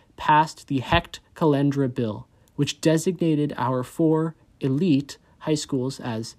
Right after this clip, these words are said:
specialized and mandated that a single method for entrance into these schools would be a test.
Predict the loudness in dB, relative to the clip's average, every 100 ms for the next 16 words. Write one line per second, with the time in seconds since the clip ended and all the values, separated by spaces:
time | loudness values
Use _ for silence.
0 | _ _ _ -14 0 0 0 0 2 2
1 | 0 -8 -4 -2 0 0 0 -2 -4 -10
2 | -16 _ _ -6 -4 0 2 2 0 -2
3 | -2 -2 -2 -6 -2 -2 0 -2 -2 -2
4 | 0 -2 -2 -2 -2 -2 -6 -2 0 -2
5 | -6 -8 -10 -20